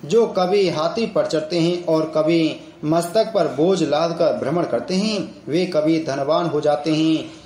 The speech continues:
कभी निर्धन, परंतु इस श्रेणी के लोग भी अपने धर्म का त्याग नहीं करते। वे संसार में लिप्त रहते हुए भी उससे मुक्ति पाने का उपाय ढूंढने में संलग्न रहते हैं। हे बंधु, अधम लोग वे हैं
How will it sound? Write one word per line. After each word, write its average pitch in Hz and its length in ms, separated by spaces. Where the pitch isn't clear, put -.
कभी 185 240
निर्धन, 165 520
परंतु 240 320
इस 226 340
श्रेणी 202 500
के 196 220
लोग 180 300
भी 190 300
अपने 175 320
धर्म 160 280
का 165 140
त्याग 160 320
नहीं 156 240
करते। 156 560
वे 196 160
संसार 185 580
में 147 180
लिप्त 202 260
रहते 147 300
हुए 160 260
भी 160 400
उससे 214 440
मुक्ति 185 400
पाने 165 360
का 156 200
उपाय 156 380
ढूंढने 175 340
में 156 180
संलग्न 156 420
रहते 120 300
हैं। 208 380
हे 151 100
बंधु, 160 480
अधम 226 320
लोग 214 240
वे 190 160
हैं 220 400